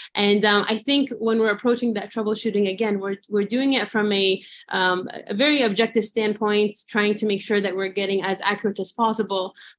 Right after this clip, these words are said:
But there's also something to appreciate from that troubleshooting, right? The, the act of trying to use different modalities or using different approaches. I think very oftentimes that, again, just gets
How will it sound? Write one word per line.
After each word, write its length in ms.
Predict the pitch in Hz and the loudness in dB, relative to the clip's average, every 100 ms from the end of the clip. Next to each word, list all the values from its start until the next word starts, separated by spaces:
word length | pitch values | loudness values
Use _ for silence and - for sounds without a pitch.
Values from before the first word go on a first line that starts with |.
| - | 0
But 260 | 214 214 | 0 2
there's 220 | 240 226 240 | 2 4 2
also 260 | 262 247 | 0 0
something 520 | 226 233 220 214 202 | 0 -2 0 0 0
to 120 | 202 202 | 0 -2
appreciate 760 | 208 269 254 - 214 180 - _ _ _ - | 0 2 2 2 0 0 -8 _ _ _ 0
from 240 | 226 220 | 2 4
that 180 | 208 - | 2 2
troubleshooting, 720 | 240 208 214 208 202 175 180 196 | -2 0 -2 -2 -4 -4 -8 -4
right? 320 | 196 214 - | -2 -2 -2
The, 100 | 190 | -6
the 140 | 190 | -4
act 320 | 208 220 220 226 | 0 2 2 0
of 220 | 202 190 - _ - | 0 0 -8 _ -6
trying 460 | 226 214 214 220 214 | 0 2 4 2 0
to 360 | 226 214 208 202 - _ | -2 0 0 -2 -8 _
use 260 | 214 233 208 | 0 0 0
different 300 | 240 233 233 | -2 -2 0
modalities 880 | 240 285 294 247 214 202 185 185 202 | 0 2 4 2 0 -2 -4 -4 -2
or 100 | 196 | 0
using 420 | 202 226 220 220 | 0 0 2 0
different 300 | 240 240 233 | 0 0 -2
approaches. 500 | 226 277 294 240 208 | -2 -2 0 0 -2
I 120 | 240 | -4
think 280 | 277 311 294 214 | 0 -2 -2 -2
very 340 | 247 277 247 | 0 0 0
oftentimes 880 | - 233 233 220 208 196 196 202 202 | 0 -2 0 -4 -2 -2 0 -2 -2
that, 280 | 202 196 - _ - | -2 -2 -6 _ -8
again, 380 | 214 233 214 196 | -4 -2 -2 -2
just 240 | 226 - | -6 -6
gets 420 | 254 262 - - | -6 -6 -8 -12